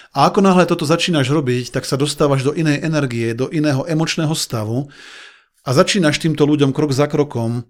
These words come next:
prideľovať pozitívny význam. V N L P samozrejme máme viacej techník, viacej možností, ako je len prideľovanie pozitívneho významu.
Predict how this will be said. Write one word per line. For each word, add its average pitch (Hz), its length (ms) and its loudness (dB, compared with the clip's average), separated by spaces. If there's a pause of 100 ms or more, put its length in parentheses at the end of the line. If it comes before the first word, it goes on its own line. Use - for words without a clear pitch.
(140)
prideľovať 127 520 0
pozitívny 127 480 -2
význam. 101 440 -8 (720)
V 143 160 0
N 180 80 8
L 185 160 4
P 143 200 4
samozrejme 139 640 2
máme 151 280 2
viacej 160 400 2
techník, 123 480 -2
viacej 135 280 0
možností, 147 680 0
ako 127 280 -4
je 117 140 0 (640)
len 127 240 -2
prideľovanie 135 600 2
pozitívneho 127 520 -4
významu. 110 520 -6